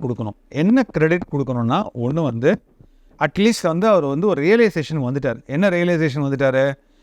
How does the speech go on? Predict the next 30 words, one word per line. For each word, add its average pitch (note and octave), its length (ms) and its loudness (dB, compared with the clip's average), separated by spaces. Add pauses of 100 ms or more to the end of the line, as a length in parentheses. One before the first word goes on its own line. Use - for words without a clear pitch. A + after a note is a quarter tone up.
(200)
இருபது G3 400 4
லட்சம் E3 280 0
ரூபா F#3+ 220 4
ஃபிக்ஸட் F3+ 300 0
டெபாசிட்ல C#3+ 520 0
போடுறேன். A#2+ 400 -2
அந்த C3 260 -2
ஃபிக்ஸட் G#3 320 2
டெபாசிட்ல D#3 400 0 (120)
போட்டாக்க C3 500 -2 (560)
அது D#3 240 2
வந்து F3+ 200 2
இன்ஃப்ளேஷனை G3 640 2
கூட F#3 220 0
பீட் D3 280 -2
பண்ண C#3+ 180 0
முடியல. A#2+ 260 -2 (180)
அவர் C#3+ 160 0
அப்ராட்ல F3+ 520 2
இருக்கிறதுனால D3+ 520 0
ஒரு F#3 140 0
என் D#3 140 0
ஆர் F#3+ 140 4
இ F#3+ 40 0
அக்கவுண்ட்ல D3+ 440 -2
வச்சிருப்பாரு. C3+ 580 -4
என் C#3 200 -2
ஆர் D#3+ 140 2
இ - 20 0
யோ, D#3+ 260 2